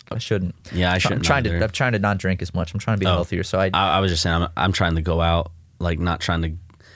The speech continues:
Speaker 2: go to the grocery store. Like, in my head, I'm like, "Well, if I forgot it, fuck me. I'll tr-, I'll have to remember it.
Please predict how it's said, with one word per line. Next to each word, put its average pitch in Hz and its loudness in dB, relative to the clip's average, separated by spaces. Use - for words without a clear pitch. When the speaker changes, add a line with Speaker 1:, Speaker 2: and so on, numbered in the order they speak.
Speaker 2:
go 95 0
to 92 0
the 90 0
grocery 87 2
store. 87 2
Like, 87 2
in 95 2
my 90 2
head, 92 2
I'm 92 2
like, 87 -2
"Well, 120 0
if 95 -2
I 98 4
forgot 147 0
it, 139 -2
fuck 110 -2
me. 151 0
I'll 104 0
tr-, - -12
I'll 95 2
have 107 2
to 123 0
remember 139 2
it. 160 -4